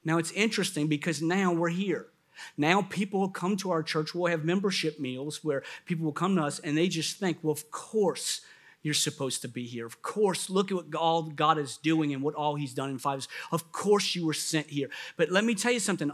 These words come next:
All of that would have never happened if God wouldn't have protected me from me. But we have to be willing to submit to his voice.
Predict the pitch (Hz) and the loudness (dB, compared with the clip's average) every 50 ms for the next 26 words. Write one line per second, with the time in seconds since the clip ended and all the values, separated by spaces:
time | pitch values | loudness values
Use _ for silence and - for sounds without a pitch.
0 | - - 160 180 202 220 240 254 247 233 214 170 190 208 233 247 233 - - _ | -2 0 2 4 4 6 6 6 6 6 4 4 4 4 4 4 4 0 -2 _
1 | - 160 175 180 165 160 175 185 214 202 220 220 196 - - 214 254 262 254 - | -4 -2 -2 0 0 2 2 2 4 4 4 2 2 2 2 4 4 4 4 0
2 | 185 156 147 156 151 180 165 - - 185 185 214 202 185 175 190 214 208 208 196 | -2 -2 -2 -2 -2 -2 -2 2 2 4 4 4 4 4 2 2 2 2 2 -2
3 | 185 - 185 175 165 - - 208 208 196 - 190 170 170 165 175 185 214 208 185 | -2 -2 -2 -2 -2 0 0 0 -2 0 0 0 2 2 2 0 0 0 0 0
4 | - - 185 180 196 226 269 320 339 - 80 - _ _ _ _ _ _ _ _ | -2 -2 -2 -2 -2 -2 -4 -4 -6 -6 -10 -16 _ _ _ _ _ _ _ _
5 | _ _ _ _ _ _ _ _ _ _ _ _ _ _ _ _ _ _ _ _ | _ _ _ _ _ _ _ _ _ _ _ _ _ _ _ _ _ _ _ _
6 | _ _ _ _ _ _ 104 107 110 110 190 _ _ _ _ _ _ _ _ _ | _ _ _ _ _ _ _ _ _ _ _ _ _ _ _ _ _ _ _ _
7 | _ _ _ _ _ _ _ _ - 165 220 277 302 - - - 254 294 302 269 | _ _ _ _ _ _ _ _ 4 8 8 8 8 6 4 2 4 4 6 8
8 | 277 285 277 - - - 220 185 196 214 202 175 170 208 285 320 302 254 233 220 | 8 8 6 6 0 0 2 4 4 4 4 4 4 4 4 4 4 2 2 2
9 | - - 233 220 - - - 208 208 202 214 226 269 302 277 - - - - - | 2 2 2 2 2 4 4 6 4 6 6 6 4 4 2 0 -2 -2 0 2
10 | 233 233 240 269 254 220 214 233 320 359 381 427 415 349 - - - - - - | 2 2 2 2 0 0 0 0 2 4 4 6 4 4 2 0 -2 0 0 -2
11 | - | -2